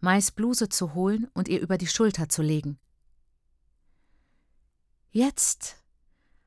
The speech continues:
hast du ein Tuch für mich gefunden. Jetzt, Tambuzai“, klagt Mai, als sie in ihre Bluse gewickelt wird. Sie fällt wieder in Ohnmacht. Tracy kommt zu dir.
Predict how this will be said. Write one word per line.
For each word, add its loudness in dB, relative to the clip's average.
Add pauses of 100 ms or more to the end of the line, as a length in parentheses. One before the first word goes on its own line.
(100)
hast 0
du 0
ein 0
Tuch -4
für -2
mich 0
gefunden. -4 (880)
Jetzt, -2 (720)
Tambuzai“, 0 (1400)
klagt 0
Mai, 2
als -4
sie 0
in 0
ihre -4
Bluse -2
gewickelt -6
wird. -6 (880)
Sie -2
fällt 0
wieder -4
in -4
Ohnmacht. -4 (2500)
Tracy 2
kommt -4
zu -2
dir. -10